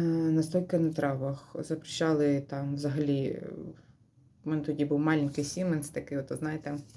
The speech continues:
е, ну, типа, чорно-білий.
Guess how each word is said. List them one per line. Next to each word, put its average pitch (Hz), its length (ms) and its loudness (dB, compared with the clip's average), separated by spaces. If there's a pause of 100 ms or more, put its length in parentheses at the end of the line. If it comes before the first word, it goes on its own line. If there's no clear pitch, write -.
(1300)
е, 156 420 0 (140)
ну, 196 220 0
типа, 143 300 -6
чорно-білий. 147 580 0